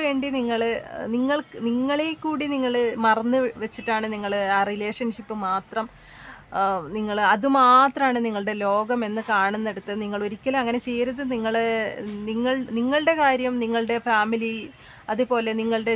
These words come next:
ചുറ്റിപ്പറ്റിയുള്ള ആൾക്കാർ എല്ലാം നിങ്ങൾ കാണണം. അങ്ങനെ നിങ്ങൾ ബാലൻസ് ചെയ്ത് മുന്നോട്ട്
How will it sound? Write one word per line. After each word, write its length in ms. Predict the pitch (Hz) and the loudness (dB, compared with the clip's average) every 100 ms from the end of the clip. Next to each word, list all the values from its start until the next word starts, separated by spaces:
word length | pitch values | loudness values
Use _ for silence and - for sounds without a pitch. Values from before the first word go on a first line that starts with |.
| 226 | -2
ചുറ്റിപ്പറ്റിയുള്ള 600 | 240 233 220 214 226 214 202 | -6 -4 -4 -2 0 2 2
ആൾക്കാർ 340 | 208 233 208 175 | 0 -2 -2 0
എല്ലാം 240 | 220 262 330 | 0 0 -2
നിങ്ങൾ 160 | 330 302 294 262 | 0 0 4 6
കാണണം. 360 | 233 208 185 - - 202 165 165 | 6 2 -4 -4 -10 -2 -2 0
അങ്ങനെ 260 | 233 262 262 | 0 2 2
നിങ്ങൾ 160 | 262 277 240 | 0 2 2
ബാലൻസ് 380 | 220 247 262 294 | 2 2 -2 -2
ചെയ്ത് 160 | 277 269 | -2 -2
മുന്നോട്ട് 320 | 247 233 226 | 0 -2 -2